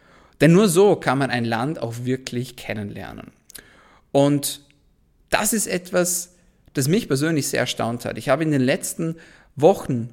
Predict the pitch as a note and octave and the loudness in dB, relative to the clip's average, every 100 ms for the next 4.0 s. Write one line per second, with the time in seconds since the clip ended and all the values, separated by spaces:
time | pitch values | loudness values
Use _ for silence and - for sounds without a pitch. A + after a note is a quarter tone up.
0 | - C3+ C3+ D#3+ G#3+ C3+ - B2 F3 - | -6 0 2 4 4 2 -2 -4 -4 -8
1 | - _ D#3 A3+ G3+ D#3 D3+ C#3+ - D#3 | -20 _ 4 4 6 4 4 -2 -6 -2
2 | E3 E3 C3+ C3 A#2+ - C#3+ - - B2 | -2 -2 -2 -2 -2 -4 -6 -6 -6 -4
3 | A#2 C#3 D3 G#2+ A2 A2 A2 A2 A2 C#3+ | -2 0 0 -2 -4 -6 -6 -6 -6 -6